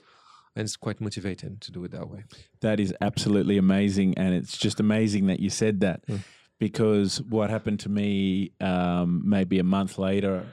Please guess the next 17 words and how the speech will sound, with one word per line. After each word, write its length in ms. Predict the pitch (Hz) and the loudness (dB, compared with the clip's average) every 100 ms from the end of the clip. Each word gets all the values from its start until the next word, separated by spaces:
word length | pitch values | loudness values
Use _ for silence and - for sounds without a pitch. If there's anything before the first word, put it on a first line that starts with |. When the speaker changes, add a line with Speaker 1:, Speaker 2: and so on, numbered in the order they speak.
| - - | -14 -6
Speaker 2:
was, 340 | 92 90 - - | -6 -6 -10 -10
um, 360 | 92 87 87 - | -6 -6 -6 -6
I 200 | 95 92 | -2 0
was 220 | 90 87 | 0 0
homeschooling 720 | - 101 101 101 - 101 95 | 0 0 0 -2 0 0 2
my 200 | 92 90 | 2 0
daughter, 320 | 87 95 92 90 | 2 2 2 0
Sunny, 540 | - 113 95 98 - - _ - - - _ _ - | 0 0 0 -4 -12 -20 _ -20 -20 -20 _ _ -2
and 600 | 101 95 95 95 92 87 - | 0 2 2 2 2 0 -4
we 720 | - 101 95 95 95 95 92 - | -2 0 0 0 0 0 -2 -2
were 420 | 95 92 92 90 | 0 2 2 2
doing 460 | 87 - 95 95 90 | 0 2 4 4 0
some 180 | - 95 | 0 0
work 300 | 92 92 - | 2 0 0
on 140 | 90 | -2
growth 440 | 90 104 98 92 - | 0 2 2 0 0
mindset. 720 | 98 113 123 - 80 - | -2 -2 -4 -6 -8 -10